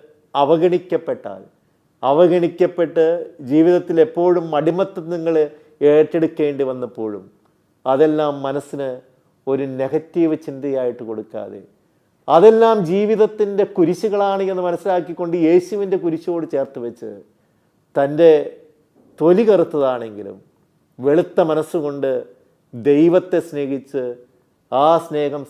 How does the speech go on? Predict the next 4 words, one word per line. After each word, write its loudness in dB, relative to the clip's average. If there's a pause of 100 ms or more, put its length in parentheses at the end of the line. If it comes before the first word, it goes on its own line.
സഹോദരങ്ങളിലേക്ക് -6
പകർത്തിയ, -10 (760)
ജീവിതം 0 (100)
ധന്യമാക്കി -8